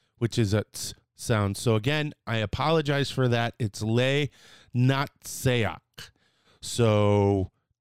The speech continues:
for those of you who watched before, there you go. I apologize. For those of you who didn't, you're probably going, "What the heck are you talking about?" Which is okay.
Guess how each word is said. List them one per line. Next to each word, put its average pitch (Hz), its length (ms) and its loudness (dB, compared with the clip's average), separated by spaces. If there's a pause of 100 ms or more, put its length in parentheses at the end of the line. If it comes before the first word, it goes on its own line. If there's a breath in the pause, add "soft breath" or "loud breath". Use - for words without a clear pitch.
for 156 200 0
those 165 240 4
of 170 80 4
you 165 80 6
who 165 100 6
watched 147 320 2
before, 147 600 2 (460)
there 135 200 2
you 127 140 2
go. 131 360 2 (200)
I 127 120 0
apologize. 127 920 0
For - 160 -2
those 160 240 2
of 156 80 0
you 147 80 4
who 135 40 4
didn't, 156 400 -2
you're - 120 -2
probably 175 320 0
going, 147 360 -2
"What - 200 -4
the 107 60 -8
heck - 480 -8
are 247 80 4
you 233 160 4
talking 127 400 -2
about?" 95 280 -2
Which - 180 -10
is 214 100 -2
okay. 170 480 -2